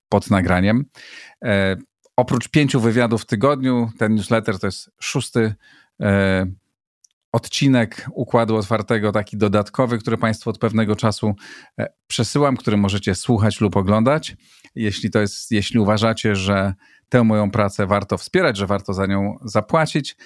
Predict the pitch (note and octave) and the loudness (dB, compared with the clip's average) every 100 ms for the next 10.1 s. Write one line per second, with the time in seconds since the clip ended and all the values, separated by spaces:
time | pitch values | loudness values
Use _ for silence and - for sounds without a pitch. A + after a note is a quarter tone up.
0 | - _ - G2+ G#2 G#2+ A#2 A2 A2 G2+ | -20 _ -2 0 2 0 0 0 0 2
1 | G2+ G2+ G2 G2 G2 F#2+ - F#2 F#2 - | 2 0 0 -2 -2 -6 -2 0 0 0
2 | F#2+ F#2+ _ _ _ - G#2+ - G2+ F#2+ | 0 -2 _ _ _ -2 0 2 2 2
3 | F2+ - _ _ _ _ - F2+ E2 C#2 | 0 -6 _ _ _ _ 0 2 0 -6
4 | - - _ _ _ _ _ - A#2 C#3+ | -12 -20 _ _ _ _ _ -4 0 0
5 | A2+ A2 G#2 - A2 A#2 - A#2+ A#2+ A#2 | 2 2 0 0 2 2 2 2 2 2
6 | B2+ C3+ G#2+ F2+ E2+ E2 - G2+ G2+ E2+ | -2 -2 0 0 0 -2 0 -2 0 -2
7 | D2+ - - C3+ D3+ D#3 B2+ G2 F2+ E2+ | -4 -10 0 4 4 4 2 -2 -8 -10
8 | - _ _ B2+ A#2 D3+ C3+ - G2 A#2+ | -14 _ _ -2 -2 0 -2 -4 -2 0
9 | C3 E3 C3+ G2+ G2 A2+ A#2 C#3 C3+ E2+ | 0 0 -2 -6 -4 -2 0 2 2 -2
10 | - | -6